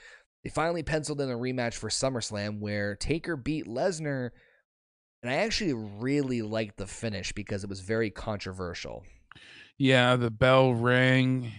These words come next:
Speaker 2: and then they said the timekeeper went into business for himself. Then The Undertaker low blows Lesnar, locks him in Hell's Gate, and then Lesnar flips him off as he passes out. Like, it was,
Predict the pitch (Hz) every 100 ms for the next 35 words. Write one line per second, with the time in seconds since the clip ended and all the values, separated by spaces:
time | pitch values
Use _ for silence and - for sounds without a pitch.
0 | - 113 113 113 110 110 107 104 101 -
1 | _ _ _ _ _ _ - 117 120 110
2 | 104 117 120 120 113 113 113 107 104 113
3 | 117 107 104 95 92 123 120 117 113 107
4 | 110 113 107 98 101 104 95 101 101 98
5 | - 107 110 107 110 110 104 - - -
6 | - - 110 110 113 - 110 110 107 104
7 | 107 104 101 - 113 107 - 101 104 101
8 | 98 92 107 104 104 95 110 95 98 101
9 | 101 95 95 95 95 107 104 98 95 104
10 | 110 90 95 123 113